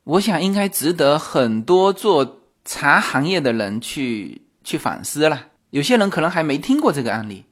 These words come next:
还抱着传统茶文化想走出来的那种想法，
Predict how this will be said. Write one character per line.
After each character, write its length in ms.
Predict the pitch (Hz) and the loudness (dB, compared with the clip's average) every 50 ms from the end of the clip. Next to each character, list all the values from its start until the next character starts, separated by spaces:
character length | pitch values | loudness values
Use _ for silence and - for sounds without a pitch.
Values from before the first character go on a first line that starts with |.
| _ _ _ | _ _ _
还 320 | - - 147 156 190 233 | -10 -4 0 2 2 4
抱 260 | 226 277 262 247 214 | 6 6 8 8 6
着 340 | 180 160 165 139 - - - _ _ | 6 4 2 0 0 -2 -10 _ _
传 220 | - - 180 196 226 | -2 0 2 4 4
统 180 | 247 185 160 | 4 2 2
茶 180 | 160 165 170 175 | 2 4 4 4
文 220 | 180 175 175 185 | 4 4 2 4
化 200 | 185 202 175 156 | 6 6 6 6
想 360 | 156 - - 135 120 120 120 | 4 2 -2 0 -2 -2 -2
走 240 | - - 139 110 120 | 2 2 2 2 2
出 140 | 127 - 220 | 0 0 2
来 140 | 202 147 139 | 4 4 2
的 80 | 131 | 2
那 180 | 139 151 151 139 | 0 -2 -2 -2
种 320 | 123 127 107 80 - - _ _ _ _ _ | 0 -2 -2 -4 -6 -14 _ _ _ _ _
想 340 | - - - 110 117 143 170 | -8 -6 -4 -4 -4 -2 -2
法， 280 | 196 143 - - - | -4 -4 -4 -8 -18